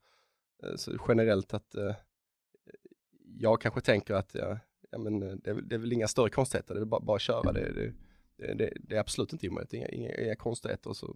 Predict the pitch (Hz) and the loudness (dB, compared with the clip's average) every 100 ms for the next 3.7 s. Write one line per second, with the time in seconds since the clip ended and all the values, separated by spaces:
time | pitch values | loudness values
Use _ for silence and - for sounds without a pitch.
0 | 135 - - 131 - 104 110 - 107 170 | -14 -10 -8 -6 -4 -2 0 0 0 0
1 | - 139 131 131 120 110 113 123 110 107 | 0 -2 -2 -2 -2 -4 0 2 4 2
2 | 110 _ _ _ _ _ - 104 101 - | -4 _ _ _ _ _ -2 4 4 4
3 | 107 - 110 101 101 117 | 0 0 2 4 2 0